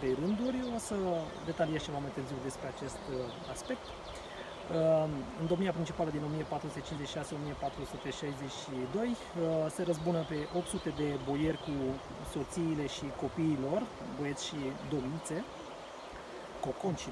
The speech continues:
domnițe, uh, pentru că îl uciseseră pe tatăl său și complotaseră împotriva sa. Îi aduce de la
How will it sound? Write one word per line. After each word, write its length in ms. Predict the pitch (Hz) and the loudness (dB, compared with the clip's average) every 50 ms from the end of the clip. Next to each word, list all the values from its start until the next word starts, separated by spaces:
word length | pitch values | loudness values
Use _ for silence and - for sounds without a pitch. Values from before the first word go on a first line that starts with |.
| 110 117 | -6 -4
domnițe, 360 | 113 113 117 - - - 196 - | -4 -4 -4 -4 -4 -6 -6 -6
uh, 1120 | - - - - - - - - - - - - - - - 156 147 147 143 139 139 143 143 - - | -6 -10 -10 -8 -10 -10 -8 -8 -8 -8 -8 -8 -8 -6 -4 -2 2 4 6 6 6 6 4 4 2
pentru 200 | 175 165 - 165 156 - | 2 2 2 -2 -2 2
că 100 | 175 165 160 156 156 151 151 151 139 - - - - - 165 | 4 6 6 6 6 6 4 2 0 -2 -6 -8 -6 -2 -2
îl 100 | 151 151 156 151 143 147 | 0 2 2 2 2 0
uciseseră 520 | 139 - - - - 170 - - 151 151 139 - - | -2 -4 -6 -4 -4 -2 -2 -2 -2 -2 -2 -2 -2
pe 100 | 147 139 139 139 135 135 - - - - | -2 0 0 0 0 0 -2 -4 -2 -2
tatăl 220 | 151 143 - 143 127 | -2 -2 -2 -4 -4
său 200 | - - 190 208 190 - | 0 0 0 0 0 -2
și 120 | - - 151 - - | -4 -4 -6 -4 -4
complotaseră 480 | 165 143 - 151 - 180 156 - 165 143 | -4 -4 -4 -2 -2 -2 -2 0 -4 -4
împotriva 440 | 139 127 139 135 - 143 135 135 131 - - | -4 -6 -6 -6 -6 -4 -4 -4 -4 -2 -2
sa. 80 | 180 233 - - - - - - - - - | -2 -2 -2 -8 -12 -10 -10 -10 -8 -2 2
Îi 100 | 156 160 156 | 2 4 4
aduce 240 | 147 175 170 - 175 151 | 4 0 0 0 0 0
de 40 | 156 147 | 4 4
la 60 | 143 | 4